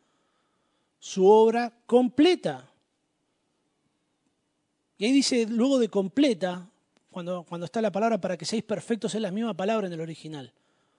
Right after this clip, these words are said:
Nuevamente repite una palabra. "Para que seáis perfectos y cabales, sin que os falte cosa alguna.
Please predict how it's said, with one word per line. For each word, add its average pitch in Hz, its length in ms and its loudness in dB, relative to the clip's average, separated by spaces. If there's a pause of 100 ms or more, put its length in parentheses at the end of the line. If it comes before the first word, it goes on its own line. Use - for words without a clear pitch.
(160)
Nuevamente 233 460 0
repite 208 460 0
una 240 180 0
palabra. 190 520 0 (1200)
"Para 180 180 -4
que 180 100 -4
seáis 247 240 0
perfectos 240 560 0
y 202 80 -4
cabales, 233 340 0
sin 330 340 6
que 294 100 4
os 233 100 6
falte 294 580 6
cosa 214 240 2
alguna. 180 480 -4